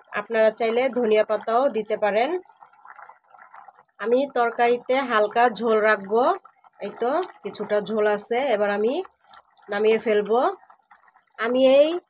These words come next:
মাছের তরকারিতে আজকে ঝোল রাখবো। তো এই যে দেখেন বেশ কিছু ঝোল আছে। এবার আমি চুলাটা বন্ধ করে দিব।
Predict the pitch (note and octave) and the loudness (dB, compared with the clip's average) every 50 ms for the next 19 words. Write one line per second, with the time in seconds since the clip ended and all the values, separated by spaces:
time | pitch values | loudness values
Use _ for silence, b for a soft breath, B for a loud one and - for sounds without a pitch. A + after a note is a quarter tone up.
0 | _ - A3+ A3+ A#3 A3+ - B3+ B3 - B3 B3 A#3+ B3 B3 B3 B3+ B3 - B3+ | _ -4 0 0 0 0 0 -2 0 2 2 2 2 2 2 0 0 0 -2 0
1 | B3 B3 A#3+ - - - C4+ C#4 A#3+ G3 A3+ B3 A3+ A3+ A3 G#3 A3+ A3+ A3 G3+ | 0 0 0 -2 -4 -2 -2 -2 -2 -2 0 2 2 2 4 4 2 2 2 2
2 | G#3 A#3+ B3+ C#4+ F4 G4+ - - - _ - - - _ - A3+ A3+ A3+ A3 A#3+ | 2 2 4 4 2 0 -2 -10 -20 _ -20 -20 -20 _ -6 -4 -2 0 0 0
3 | A3+ A#3 A3+ A3+ B3 B3+ C4+ D#4 F4+ F4+ - - - A3 A3 A3+ A3 - - A#3+ | 0 0 0 0 0 -2 0 0 -2 -4 -6 -10 -8 -4 -4 -4 -4 -4 -8 -8
4 | A#3 - B3 A3+ F#3 G#3 A#3 A3 G#3+ A3 A3+ A3+ - B3+ B3 C#4+ D#4+ C4+ G#3 G3 | -6 -4 -4 -4 -4 -2 -2 0 0 0 -2 -2 -2 -2 0 0 0 0 0 0
5 | G#3+ G#3+ G#3+ A3 A#3 C4 E4 G4+ - - _ - - _ _ _ - - - A3+ | 2 0 2 0 0 -2 -2 -4 -6 -10 _ -20 -20 _ _ _ -14 -4 0 0
6 | A3 G3+ A3 G#3 G#3 G#3+ A3 G#3+ G#3+ G#3 A3 G#3+ A3 G#3 G#3+ A3 G3+ | 2 2 2 2 2 2 2 2 -2 0 0 0 0 0 -2 -2 0